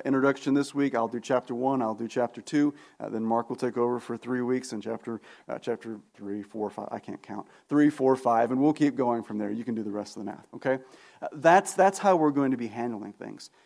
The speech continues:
But you think about those first two chapters, are they foundational? Absolutely they are.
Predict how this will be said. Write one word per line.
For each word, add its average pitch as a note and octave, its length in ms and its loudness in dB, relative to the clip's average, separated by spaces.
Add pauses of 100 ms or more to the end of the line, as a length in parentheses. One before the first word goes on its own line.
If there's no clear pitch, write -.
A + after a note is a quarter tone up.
(160)
But D#3+ 140 -6
you G#3+ 60 -2
think B3+ 180 2
about D#3+ 260 6
those C#3 220 4
first - 420 0
two D#3+ 240 -6
chapters, C#3 760 -2 (160)
are B2 120 0
they C3+ 140 6
foundational? D#3+ 760 0 (1800)
Absolutely B2+ 640 -4
they F#2+ 140 -8
are. G1+ 260 -10